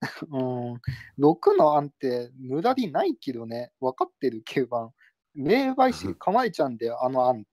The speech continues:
Speaker 1: て。どこに無駄にあんのかが俺にはよく分かんなかったけどね。
Speaker 2: まともな人がいた。
Speaker 1: で、六が異常に四芯切りたいことか、俺、五読でやっぱライン見えちゃうかな。うん。で、五も逆に新要素なかったけどね。六番なんか四が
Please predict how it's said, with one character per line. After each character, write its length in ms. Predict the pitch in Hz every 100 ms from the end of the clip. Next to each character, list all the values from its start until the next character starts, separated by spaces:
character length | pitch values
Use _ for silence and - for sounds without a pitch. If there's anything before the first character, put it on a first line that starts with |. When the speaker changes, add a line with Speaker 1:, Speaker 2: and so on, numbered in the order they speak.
| -
Speaker 1:
て。 180 | 110 - _ -
ど 80 |
こ 160 | 196 214
に 80 | 135
無 160 | 123
駄 100 | 131
に 120 | 135 139
あ 60 |
ん 60 | 135
の 80 | 120
か 120 | 127
が 60 | 120
俺 180 | 147
に 100 | 208
は 60 | 151
よ 120 | 147
く 80 | -
分 100 | 113
か 100 | 202
ん 60 | 190
な 100 | 151
か 140 | 98
っ 60 | 95
た 0 |
け 60 |
ど 60 | 98
ね。 80 | 95
Speaker 2:
ま 100 | 107
と 60 |
も 60 | 117
な 60 | 82
人 100 | -
が 20 |
い 40 | -
た。 180 | - -
Speaker 1:
で、 100 | 131
六 300 | 139 - 226
が 200 | 180 135
異 80 | 127
常 180 | 160
に 160 | 180 180
四 200 | 196 156
芯 280 | - 151 135
切 140 | 135
り 100 | 131
た 120 | 139
い 60 | 135
こ 100 | -
と 100 | -
か、 100 | -
俺、 140 | 117 113
五 260 | - 147
読 200 | 185 185
で 100 | 180
や 80 | 170
っ 20 | -
ぱ 80 | 113
ラ 140 | 123
イ 60 | 156
ン 80 |
見 140 | 127 180
え 60 |
ち 120 | - 123
ゃ 20 |
う 80 | 110
か 140 | 117
な。 240 | 113 117 - _ 117
う 20 |
ん。 300 | 113 113 110 _ _ _ _ _ _ _ _ _ _ _ _ _ _ _ _ _ _ _ _ _ -
で、 120 | 120
五 140 | - 170
も 260 | - 127
逆 280 | 113 123 -
に 60 | 190
新 220 | - 214
要 140 | 403 -
素 100 | 120
な 160 | 147
か 120 | 302
っ 100 | -
た 120 | - 123
け 120 | 123
ど 80 | 117
ね。 200 | 117 -
六 240 | 139 131 -
番 180 | 185
な 100 | 139
ん 40 | 135
か 160 | 127
四 260 | 123 180 220
が 280 | 160 127